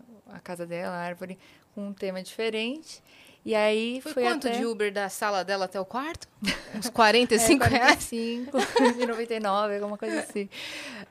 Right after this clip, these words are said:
Speaker 1: É
Speaker 2: Enorme, né?
Speaker 1: é muito grande, é muito grande lá. E aí tem uma sala, tem, tem uma academia que tem um, um espacinho também, que foi onde a gente se maquiou, que ela faz as maquiagens lá também, bem,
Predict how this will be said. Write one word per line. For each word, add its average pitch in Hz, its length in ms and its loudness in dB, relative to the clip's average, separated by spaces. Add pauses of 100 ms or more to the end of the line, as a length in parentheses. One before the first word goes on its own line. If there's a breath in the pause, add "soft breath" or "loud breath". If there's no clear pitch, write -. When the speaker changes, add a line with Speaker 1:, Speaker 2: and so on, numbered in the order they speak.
Speaker 1:
É 190 420 4
Speaker 2:
Enorme, 208 320 0
né? 165 240 -12
Speaker 1:
é 180 80 -12
muito 214 180 -4
grande, 180 500 -4 (120)
é 190 100 -10
muito 190 260 -8
grande 196 360 -4
lá. 175 240 -10 (140)
E 208 100 -2
aí 208 100 2
tem 220 140 -8
uma 233 160 -6
sala, 196 260 -8
tem, 190 240 -12
tem 185 460 -14
uma 185 140 -12
academia 185 560 -8
que - 100 -20
tem 185 180 -14
um, 180 580 -14
um 175 40 -14
espacinho 185 480 -12
também, 180 420 -10 (300 soft breath)
que - 80 -20
foi 196 180 -4
onde 190 140 -6
a 190 40 -4
gente 190 220 -10
se - 80 -18
maquiou, 190 840 -6 (380 soft breath)
que - 100 -10
ela 180 200 -4
faz 180 200 -10
as 175 60 -12
maquiagens 180 560 -10
lá 170 240 -10
também, 185 300 -12
bem, 220 200 -8